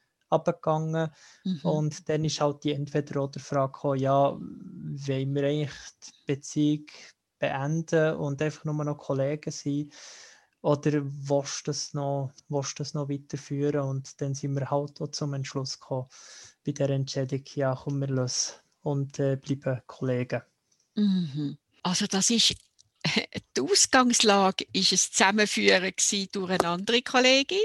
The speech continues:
Speaker 2: wo wir nur noch müssen
Speaker 1: Ja.
Speaker 2: Ja sagen oder <laughs> zustimmen fast. Und nachher dann aber der Schluss, äh, ist eine Entscheidung, die ihr dann miteinander getroffen habt. Ja, entweder bleiben wir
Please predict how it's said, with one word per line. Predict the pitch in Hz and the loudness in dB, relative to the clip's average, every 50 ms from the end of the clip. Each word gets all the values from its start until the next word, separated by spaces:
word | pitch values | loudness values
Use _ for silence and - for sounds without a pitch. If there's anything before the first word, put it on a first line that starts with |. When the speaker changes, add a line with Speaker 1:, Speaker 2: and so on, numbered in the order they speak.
| 480 359 | 0 0
Speaker 2:
wo | 226 208 208 | 0 0 2
wir | 202 202 | 0 0
nur | 202 202 208 208 | -2 -2 0 2
noch | 208 208 202 | 4 4 4
müssen | 196 196 196 156 196 190 | 4 4 2 2 4 4
Speaker 1:
Ja. | 180 180 175 | 4 4 4
Speaker 2:
Ja | 175 196 | 4 4
sagen | - - 233 247 - - 523 523 _ _ _ - - - | 4 4 4 4 4 2 0 -2 _ _ _ -16 -4 2
oder | - 226 233 - 233 226 - - - - - - 240 - - 277 | 2 4 4 4 2 2 2 2 0 2 2 2 0 2 4 6
<laughs> | 370 403 427 427 392 349 269 - - | 8 8 8 8 6 6 4 2 2
zustimmen | - 415 - 285 311 - - - 311 294 294 302 294 | 2 4 6 6 8 8 6 6 4 2 2 2 0
fast. | 277 285 247 247 440 - - - - - - - - - - - - - - - _ _ | 2 4 4 6 6 6 4 4 2 0 -8 -14 -14 -12 -10 -8 -8 -8 -10 -12 _ _
Und | - 226 240 226 | 2 4 4 6
nachher | 220 226 226 277 - - 285 285 262 262 262 | 6 8 6 6 6 4 4 4 4 4 4
dann | - 247 233 233 233 233 226 | 4 4 4 4 4 4 2
aber | 220 - 226 | 2 0 -2
der | - 233 220 | -2 0 0
Schluss, | - - 233 226 226 247 247 - - - - | 0 0 0 -2 -2 -2 0 0 0 0 0
äh, | - - - - - | -2 -2 -4 -4 -6
ist | - - - 233 - - - - - - | -2 0 2 4 4 4 2 0 -2 0
eine | - 214 220 | 2 2 4
Entscheidung, | 220 214 202 - - - 202 185 180 190 196 196 214 214 - 196 196 | 2 2 2 2 2 2 4 2 2 0 0 0 -2 -2 -2 -2 0
die | 196 190 | 0 0
ihr | 190 - | 0 0
dann | 185 185 185 - - - | 0 -2 -2 -4 -6 -4
miteinander | 185 190 190 202 226 247 - - _ - 208 190 185 175 170 175 170 - - | -2 0 2 4 2 2 0 0 _ 2 4 4 4 4 2 0 -4 -8 -6
getroffen | 175 156 156 151 - - - - 175 175 | -4 -2 -2 -2 -4 -4 -4 -2 0 0
habt. | 165 151 147 151 151 147 - - _ _ _ _ - | 2 2 0 0 -4 -6 -8 -10 _ _ _ _ -10
Ja, | 143 139 139 127 139 170 185 202 226 226 214 - _ _ _ _ _ _ _ _ _ _ _ _ _ _ _ _ _ - | -8 -6 -6 -6 -4 -4 -2 -2 -2 -2 -4 -10 _ _ _ _ _ _ _ _ _ _ _ _ _ _ _ _ _ 2
entweder | 190 196 208 220 208 - - 208 196 202 208 202 - 208 196 190 180 - _ - | 4 4 4 2 -2 -4 -2 2 4 4 4 4 4 4 4 4 4 0 _ -4
bleiben | 202 190 208 214 - 196 180 170 | 0 0 2 2 2 0 0 2
wir | 160 165 | 0 0